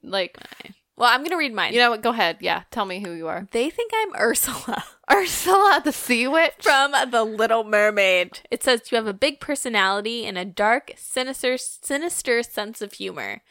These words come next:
Speaker 2: You are irresistibly charming and can be very convincing, especially when it comes to getting what you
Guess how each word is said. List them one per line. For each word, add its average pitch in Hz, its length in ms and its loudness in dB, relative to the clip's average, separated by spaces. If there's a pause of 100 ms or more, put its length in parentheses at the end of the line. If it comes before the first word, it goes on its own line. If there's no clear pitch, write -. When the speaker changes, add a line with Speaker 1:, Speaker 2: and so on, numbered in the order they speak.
(320)
Speaker 2:
You 240 120 2
are 233 220 4
irresistibly 233 840 -4
charming 226 680 -2
and 190 140 -10
can 202 180 -14
be 196 120 -6
very 208 300 -2
convincing, 202 760 -10
especially 190 520 -8
when 180 160 -10
it - 100 -12
comes - 300 -8
to 202 120 -10
getting 240 500 -4
what 202 200 -4
you 185 260 -8